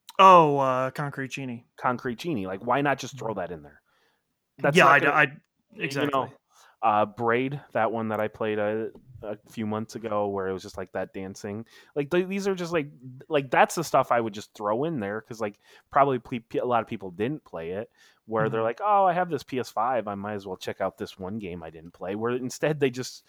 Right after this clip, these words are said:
Speaker 2: chose all the bigger games that I would guess most people have already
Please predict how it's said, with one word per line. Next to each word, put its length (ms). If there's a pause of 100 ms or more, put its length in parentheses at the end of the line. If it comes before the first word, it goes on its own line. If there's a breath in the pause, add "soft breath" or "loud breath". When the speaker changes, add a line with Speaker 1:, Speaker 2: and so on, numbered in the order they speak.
(320 soft breath)
Speaker 2:
chose 240
all 160
the 100
bigger 320
games 360
that 120
I 140
would 200
guess 300
most 200
people 300
have 140
already 400